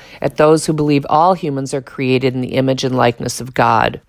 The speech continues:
In rage, he demands to know how many babies she has fed and clothed today. If anyone can get him off that high horse he's riding,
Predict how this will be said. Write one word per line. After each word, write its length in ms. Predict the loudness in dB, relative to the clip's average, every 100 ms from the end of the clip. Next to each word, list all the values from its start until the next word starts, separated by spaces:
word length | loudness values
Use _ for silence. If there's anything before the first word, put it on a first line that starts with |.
| _
In 340 | -2 0 0 2
rage, 520 | 4 4 4 0 -4
he 120 | -6
demands 520 | -2 0 2 2 2 -2
to 100 | 0
know 240 | 2 2
how 200 | 2 0
many 220 | 2 0
babies 480 | 0 0 0 -4 -4
she 140 | -4
has 160 | -2 -4
fed 260 | 0 2 2
and 180 | 0
clothed 380 | -2 0 0 0
today. 480 | -4 -2 -2 -4 -10 -16 -20 -20 -20 _ _ _
If 120 | 0
anyone 300 | 2 4 2
can 180 | 0 0
get 200 | 2 0
him 160 | 2 2
off 180 | 2
that 160 | 2 0
high 300 | 2 2 2
horse 320 | 4 2 0
he's 260 | -4 -6 -2
riding, 500 | 0 2 0 -4